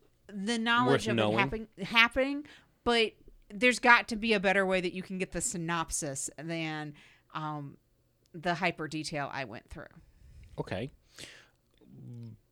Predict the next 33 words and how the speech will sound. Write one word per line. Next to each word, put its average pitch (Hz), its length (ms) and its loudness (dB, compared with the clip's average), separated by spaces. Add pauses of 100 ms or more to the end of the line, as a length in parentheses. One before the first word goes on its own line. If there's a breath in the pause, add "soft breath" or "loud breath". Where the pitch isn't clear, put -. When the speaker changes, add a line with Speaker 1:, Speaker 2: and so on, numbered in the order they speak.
(100)
Speaker 2:
By 117 240 6
comparison, 113 680 -2
I 107 40 -2
have 110 140 -2
not 135 160 0
finished - 340 -2
it 98 60 -6
yet, 104 200 -6
so - 120 -4
you're 101 120 -2
not 110 220 -8
getting 113 260 -2
a 82 40 -12
review. 82 440 -14 (380 loud breath)
I 107 140 0
am 123 240 0
currently 120 520 -8
reading 107 380 -4
Jensen 107 460 -6
Button's 104 680 -6 (360 soft breath)
autobiography, 117 840 2
Life 107 400 -2
at 98 100 -12
the 98 60 -6
Limit. 90 320 -10 (720 loud breath)
Um, 104 640 -2 (460)
it 127 200 0
is 120 800 0 (560)
very 110 360 0
much 131 300 -2
reads 113 320 -4
as 98 200 -6
if 101 180 -6